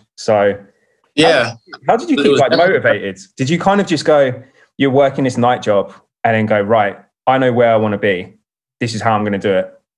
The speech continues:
Speaker 2: Yeah. Uh, well, the first thing I wanna say is, um, I think what you said was really important about how, you know, the poets and stuff like that. I think what's really lost in this, um, this day and age is that, you know, poets and, um, you know, artists are really supposed to be the ones telling the stories of the world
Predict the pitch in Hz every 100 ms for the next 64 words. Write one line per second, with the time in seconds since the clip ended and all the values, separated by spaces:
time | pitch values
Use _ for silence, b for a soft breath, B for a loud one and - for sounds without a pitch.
0 | _ 160 147 120 - 135 139 135 127 196
1 | 240 156 123 120 113 127 117 113 110 110
2 | 95 87 - 107 143 127 - 117 160 -
3 | 127 110 107 117 101 95 113 104 98 98
4 | 101 104 98 101 101 95 - 95 95 123
5 | 117 104 - 98 110 - 98 92 107 104
6 | 95 143 143 - 123 120 104 104 110 -
7 | 107 98 - 95 92 85 80 _ _ _
8 | b b - 117 - 120 110 101 110 113
9 | 113 110 104 110 101 - 131 135 127 -
10 | 101 113 110 107 101 101 95 87 85 -
11 | _ _ _ _ 107 107 101 101 113 117
12 | 113 101 110 107 - 110 104 104 104 98
13 | 104 107 - 107 107 101 - 98 98 98
14 | 95 85 87 95 87 82